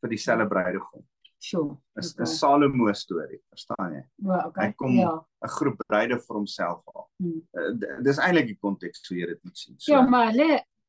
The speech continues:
Speaker 2: in daai tyd ook was om in 'n harem opgeneem te word nie iets
Speaker 1: Nee,
Speaker 2: snaaks
Speaker 1: dit
Speaker 2: nie,
Speaker 1: was
Speaker 2: dit
Speaker 1: nie
Speaker 2: was
Speaker 1: snaaks
Speaker 2: okay.
Speaker 1: van die Midde-Ooste, hè.
Speaker 2: Ek
Speaker 1: La-,
Speaker 2: het
Speaker 1: later,
Speaker 2: Ja.
Speaker 1: later kom die ander jong meisies toe ook daaraan en roep, "Meneer, meneer,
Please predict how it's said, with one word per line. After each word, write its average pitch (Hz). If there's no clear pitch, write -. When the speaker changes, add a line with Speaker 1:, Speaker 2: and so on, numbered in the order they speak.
Speaker 2:
in 247
daai 202
tyd 262
ook 220
was 196
om 214
in 220
'n 202
harem 202
opgeneem 190
te 190
word 190
nie 285
iets -
Speaker 1:
Nee, 262
Speaker 2:
snaaks 277
Speaker 1:
dit 254
Speaker 2:
nie, 202
Speaker 1:
was 214
Speaker 2:
dit 180
Speaker 1:
nie 202
Speaker 2:
was 190
Speaker 1:
snaaks -
Speaker 2:
okay. 190
Speaker 1:
van 101
die 104
Midde-Ooste, 85
hè. 90
Speaker 2:
Ek -
Speaker 1:
La-, 107
Speaker 2:
het -
Speaker 1:
later, 123
Speaker 2:
Ja. -
Speaker 1:
later 147
kom 170
die 165
ander 180
jong 156
meisies 131
toe -
ook 170
daaraan 160
en 120
roep, 131
"Meneer, 131
meneer, 131